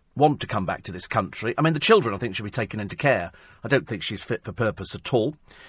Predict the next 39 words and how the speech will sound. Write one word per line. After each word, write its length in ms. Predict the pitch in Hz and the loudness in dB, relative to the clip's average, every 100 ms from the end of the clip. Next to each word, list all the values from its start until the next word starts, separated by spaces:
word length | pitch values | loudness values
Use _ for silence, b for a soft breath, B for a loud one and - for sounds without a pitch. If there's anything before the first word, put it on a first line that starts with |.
| B | B
Uh, 140 | 131 175 | 6 8
Boris 300 | 214 220 - | 8 6 6
Johnson 640 | 202 208 170 123 117 175 - _ _ - | 6 6 4 0 0 -2 -8 _ _ 0
says, 400 | - 170 156 147 | 6 6 6 2
well, 120 | 151 | 2
this 120 | 190 | 2
is 60 | 160 | 0
what 140 | 147 | 0
the, 80 | 135 | -2
the 100 | - | -4
papers 400 | - 156 147 117 | 2 4 4 0
are 60 | 117 | -4
quote. 220 | - 107 | -2 0
They 100 | 147 | 0
say, 200 | 143 120 | 2 2
"Boris 300 | 127 220 247 | 6 6 4
Johnson 400 | - 110 - 120 | 0 -2 -2 -6
says, 380 | - 110 107 - b b | -2 -2 -2 -8 b b
'Send 360 | - 165 165 131 | 0 4 4 6
lazy 380 | 147 147 127 | 6 4 2
lords 340 | 120 120 117 - | 2 2 2 -2
to 100 | 117 | -4
Dignitas.'" 640 | 87 120 101 - 95 85 | -2 -4 -4 -6 -6 -2
You 80 | 156 | 0
need 160 | 180 - | 2 0
to 80 | 123 | 2
hear 180 | 123 | 2
Boris 400 | 98 117 110 101 | 4 2 2 0
on 160 | 107 104 - | -2 -2 -2
L 140 | 110 | -2
B 100 | 98 | -2
C 180 | 95 110 | -4 -4
yesterday, 360 | 104 107 110 98 | -4 -4 -4 -4
Therese. 280 | 117 110 - B B | -2 -2 -4 B B
He 80 | 254 | -4
didn't 140 | 220 | -2
exactly 720 | 107 95 98 135 - - 82 | -2 -4 2 2 2 -8 -6
say 260 | - 87 76 | -6 -6 -8
that, 380 | 65 - - | -10 -10 -16